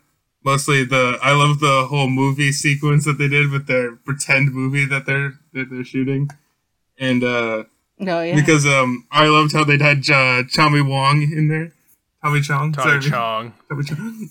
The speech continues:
Speaker 2: Tommy Chong, yeah.
Speaker 1: Yeah, I, I,
Speaker 3: Of course you do.
Speaker 1: I thought it was a great part, and this, their whole, like, scene of them cutting back and forth to the camera was really nice. And, uh,
Speaker 2: <laughs>
Speaker 1: so,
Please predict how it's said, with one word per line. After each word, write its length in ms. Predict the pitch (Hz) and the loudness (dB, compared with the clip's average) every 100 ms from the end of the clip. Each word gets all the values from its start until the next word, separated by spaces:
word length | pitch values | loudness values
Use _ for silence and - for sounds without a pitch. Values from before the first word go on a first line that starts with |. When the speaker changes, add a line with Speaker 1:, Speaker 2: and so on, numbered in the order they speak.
| 156 | -10
Speaker 2:
Tommy 280 | - 196 185 | -4 -4 -4
Chong, 460 | 202 175 160 170 202 | -4 -2 -4 -6 -6
yeah. 140 | 175 | 0
Speaker 1:
Yeah, 220 | 147 135 | 2 2
I, 40 | 139 | 0
I, 180 | 131 135 | 0 -2
Speaker 3:
Of 120 | 135 | -2
course 180 | 139 123 | -4 -4
you 80 | |
do. 180 | 98 101 | -10 -6
Speaker 1:
I 40 | 127 | -2
thought 140 | 131 | 0
it 40 | |
was 160 | 127 120 | 0 -2
a 20 | |
great 240 | 117 117 117 | -6 -8 -6
part, 220 | 117 123 | -2 -2
and 160 | 113 117 | -4 -6
this, 220 | 120 - | -6 -4
their 160 | 123 | -4
whole, 260 | 120 117 117 | -4 -6 -8
like, 200 | 113 110 _ _ _ | -8 -12 _ _ _
scene 260 | - 127 | -6 -4
of 140 | 123 113 | -2 -4
them 180 | 120 120 | -6 -4
cutting 260 | 127 120 | -4 -4
back 280 | 113 110 - | -6 -10 -10
and 140 | 113 | -12
forth 340 | - 110 113 - | -12 -12 -12 -12
to 100 | 110 | -16
the 140 | 110 | -16
camera 340 | - 101 107 110 | -20 -20 -20 -20
was 200 | 107 107 | -20 -20
really 180 | 107 | -18
nice. 460 | 107 113 117 - _ - | -14 -10 -10 -12 _ -6
And, 320 | 135 131 131 | -4 -2 0
uh, 540 | 135 131 131 131 123 120 | 0 0 -2 -2 -4 -4
Speaker 2:
<laughs> 40 | |
Speaker 1:
so, 520 | 117 143 131 123 120 | -6 -2 0 0 -4